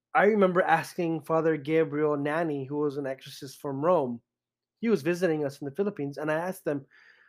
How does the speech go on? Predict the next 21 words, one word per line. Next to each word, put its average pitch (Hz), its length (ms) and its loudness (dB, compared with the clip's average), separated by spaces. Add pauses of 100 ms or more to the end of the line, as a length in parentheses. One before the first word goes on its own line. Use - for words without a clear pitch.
(140)
uh, 170 180 2
"Father, 190 320 8
can 180 360 2
lay 180 300 4
people, 202 580 -2 (680)
uh, 165 260 6
do 160 180 2
the 165 100 -2
Pope 165 280 0
Leo 165 220 2
the 160 80 0
thir-, 170 280 -2
the 156 100 -2
thirteenth, 165 520 -6 (380)
uh, 147 280 0 (100)
deliverance 165 580 0
prayer?" 202 580 2
And 156 180 -4
he 160 80 -8
said, 156 340 -2
"No, 160 560 2